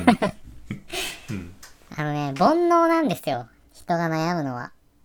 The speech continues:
Speaker 1: うん。うん。
Speaker 2: その煩悩を無視することに、
Speaker 1: うん。
Speaker 2: 無視するような習慣とかを身につければいいってこと。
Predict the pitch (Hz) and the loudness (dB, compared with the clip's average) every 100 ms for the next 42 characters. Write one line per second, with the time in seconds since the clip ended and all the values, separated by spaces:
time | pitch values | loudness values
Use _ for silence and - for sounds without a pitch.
0 | _ - _ - 104 90 87 - - - | _ -20 _ -4 -4 -4 -8 -18 -20 -20
1 | - _ 113 98 95 _ _ _ - - | -20 _ -8 -8 -8 _ _ _ -20 -20
2 | - - _ _ - - 269 302 285 302 | -20 -20 _ _ -16 -6 -2 0 0 0
3 | 302 302 285 254 208 285 - 226 - 151 | 0 0 0 0 2 0 -2 -6 -4 -4
4 | 135 139 _ _ _ _ _ _ _ _ | -4 -8 _ _ _ _ _ _ _ _
5 | _ _ _ - - 196 175 151 147 139 | _ _ _ -12 -6 0 0 0 -2 -4
6 | - - _ _ _ _ _ _ _ _ | -8 -16 _ _ _ _ _ _ _ _
7 | _ _ _ _ _ _ _ - - _ | _ _ _ _ _ _ _ -20 -20 _
8 | - - - - - - _ _ - 220 | -20 -20 -20 -20 -20 -20 _ _ -10 -2
9 | 285 277 - 175 165 160 170 185 143 160 | -2 -2 -4 -2 -2 -2 -2 -4 -4 -4
10 | 170 127 - _ _ _ - - _ _ | -4 -6 -12 _ _ _ -20 -20 _ _
11 | _ - _ _ - - 226 220 220 208 | _ -20 _ _ -12 -6 -4 -4 -4 -4
12 | 202 175 135 135 143 - 151 123 120 123 | -4 -6 -6 -4 -6 -8 -12 -12 -14 -16
13 | _ _ - - | _ _ -20 -20